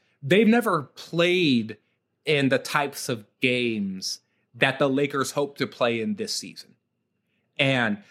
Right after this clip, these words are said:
the sooner that they start to mentally prepare, like, you know, those, like, an old, like, I don't know, karate movie of some sort. And, like, the first third or half of the movie is some guy sort of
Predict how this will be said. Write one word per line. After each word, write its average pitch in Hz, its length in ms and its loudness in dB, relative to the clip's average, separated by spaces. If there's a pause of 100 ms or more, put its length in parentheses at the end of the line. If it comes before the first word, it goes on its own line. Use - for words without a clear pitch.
(140)
the 156 140 2
sooner 226 600 4
that 180 200 2
they 160 160 2
start 160 800 -2
to 120 640 -2 (720)
mentally 175 580 2
prepare, 170 460 -2
like, 156 260 2 (880)
you 185 180 4
know, 208 480 4 (160)
those, 151 280 2
like, 123 280 0 (320)
an 127 200 0
old, 147 420 2
like, 117 240 0
I 120 140 0
don't 113 120 0
know, 101 140 0
karate 123 560 -2
movie 120 300 -6
of 113 100 -4
some 117 240 -2
sort. 107 320 -8
And, 120 220 -2
like, 123 200 -2
the 139 80 -4
first - 540 -2
third 135 320 2
or 110 80 0
half 127 380 0
of 113 100 -6
the 117 80 -6
movie 110 460 -8
is 107 260 -4 (240)
some 127 340 2
guy 113 320 2
sort 113 220 -8
of 101 100 -12